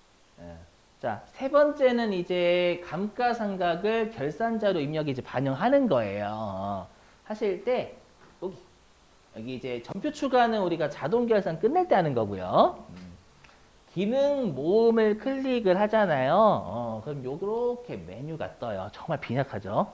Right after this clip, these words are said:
어. 그래서 여기 어디 있어? 감가상각 반영 보이세요? 에프 칠 번? 어, 요거는 우리가 고정자산 등록에다가 월별 감가상각비 계상이란 메뉴에서 십이 월 달로 조회하고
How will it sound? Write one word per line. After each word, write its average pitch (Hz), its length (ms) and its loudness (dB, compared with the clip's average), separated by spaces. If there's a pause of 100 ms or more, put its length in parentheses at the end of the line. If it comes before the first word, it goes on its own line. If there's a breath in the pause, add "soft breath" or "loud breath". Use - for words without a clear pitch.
어. 78 200 -16 (720 loud breath)
그래서 113 160 -12
여기 220 520 -6 (680)
어디 117 160 -12
있어? 220 280 -14
감가상각 233 840 2
반영 185 320 2
보이세요? 139 360 -6
에프 - 180 -12
칠 233 200 -6
번? 294 180 4 (600)
어, 107 300 -6
요거는 180 440 2
우리가 160 480 0
고정자산 190 920 0
등록에다가 165 1080 2
월별 143 500 4
감가상각비 131 960 -4
계상이란 123 680 -8
메뉴에서 104 640 -2
십이 170 500 -4
월 156 220 4
달로 139 300 0
조회하고 123 800 4